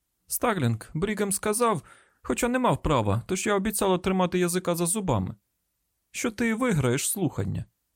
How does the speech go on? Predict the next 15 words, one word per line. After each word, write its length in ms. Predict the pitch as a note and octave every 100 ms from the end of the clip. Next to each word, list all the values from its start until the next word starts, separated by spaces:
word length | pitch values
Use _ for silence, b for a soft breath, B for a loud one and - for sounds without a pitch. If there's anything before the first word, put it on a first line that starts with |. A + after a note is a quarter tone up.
| _ _ _ _
Він 160 | B3+ A3+
гадає, 340 | A3+ A3 A3
що 160 | G3+ A3
той 280 | G3+ G#3+ F3
мавпун-ворохобник, 1300 | F3 F#3 - G#3+ G3+ G3+ G3+ D4+ C4 F3+ G#2 - - -
сучий 380 | - F#3 -
син 240 | F#3 F#3+ F3
Крендлер, 640 | - F#3+ B2 G2+ G2+ F#2+ _ _
уже 220 | - A#3 A3
за 120 | A3
два 160 | A3
дні 180 | A3+ A#3
про 180 | F3+ A#2
тебе 260 | B2+ A2+ B2+
забуде. 500 | D3 A#2+ F#2+ -